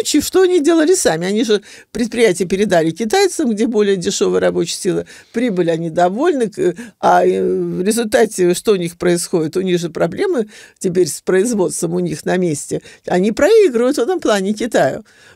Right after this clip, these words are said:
У них голова, а, поэтому очень болит сегодня серьезно, что делать и как менять саму парадигму.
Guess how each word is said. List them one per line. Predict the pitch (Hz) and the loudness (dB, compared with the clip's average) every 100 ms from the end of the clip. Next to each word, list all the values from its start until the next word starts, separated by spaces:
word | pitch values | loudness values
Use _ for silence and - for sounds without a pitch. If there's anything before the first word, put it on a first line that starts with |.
| - | -4
У | |
них | 208 247 | 0 2
голова, | 202 311 330 294 | 4 4 4 4
а, | 302 208 208 226 | 4 2 2 0
поэтому | - 262 233 302 | 0 -2 -2 0
очень | 214 320 | 0 0
болит | 220 285 330 190 | 2 2 2 -2
сегодня | - 208 190 214 | -2 -2 0 -2
серьезно, | 254 294 180 185 185 | 0 2 2 0 -2
что | 226 | -2
делать | 196 185 170 170 - - | 0 2 0 -2 -18 -8
и | - | -8
как | 254 254 - | 0 0 0
менять | 247 254 180 170 | -4 -2 -2 -2
саму | - 226 196 180 180 175 | 0 0 0 0 0 -2
парадигму. | 190 226 254 165 160 202 | -2 0 -2 -4 -8 -14